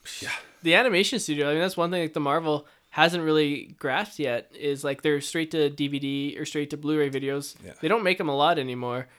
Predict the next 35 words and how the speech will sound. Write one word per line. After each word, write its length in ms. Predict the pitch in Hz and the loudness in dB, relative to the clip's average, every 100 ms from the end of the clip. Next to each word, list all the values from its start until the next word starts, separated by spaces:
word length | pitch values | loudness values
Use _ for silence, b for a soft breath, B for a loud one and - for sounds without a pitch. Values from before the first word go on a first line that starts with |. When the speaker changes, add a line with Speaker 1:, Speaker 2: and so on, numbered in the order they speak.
| b | b
Speaker 2:
and 100 | - | 0
they 60 | 151 | 4
don't 200 | 185 226 | 4 2
see 180 | 185 190 | 0 2
a 80 | 160 | 4
lot. 240 | 175 196 | 4 4
I 40 | 147 | 2
mean, 300 | 156 156 160 | 2 0 0
with 140 | 156 | 0
Disney 260 | 185 214 202 | -2 -4 -4
purchasing 480 | - 170 175 160 | -2 -4 -4 -6
Marvel, 300 | 135 165 202 | -2 -2 0
you 100 | 151 | -2
thought, 160 | 143 147 | 0 0
"Okay, 240 | 156 - | 0 -2
there's 280 | 147 147 170 | 0 2 0
this 100 | 151 | -6
great 260 | - 156 160 | -4 0 2
opportunity 760 | 147 147 - 226 269 147 139 - B B B | 2 0 -8 -6 -4 -6 -8 -12 B B B
where 100 | 160 | 0
they 120 | 170 | 2
can 160 | 170 165 | 2 -2
just 220 | 170 156 _ 220 | -6 -12 _ -20
make 400 | 151 147 196 - | -8 0 0 0
and 200 | - 147 | -6 -6
put 200 | - 170 | -4 -2
out 200 | 190 320 | 0 -2
these 180 | 175 143 | -4 -4
wonderful 600 | 139 147 175 - 170 156 | -2 -2 -2 -2 -2 -2
cartoon 520 | - 160 156 165 165 - | -2 -4 -2 -4 -4 -4
adaptations 680 | 139 156 156 175 240 165 143 | -4 -4 -4 -6 -4 -8 -6
like 140 | 135 | -8
D 140 | 151 | -8
C's 260 | 190 294 302 | -6 -6 -4
doing, 320 | 151 135 131 | -4 -4 -4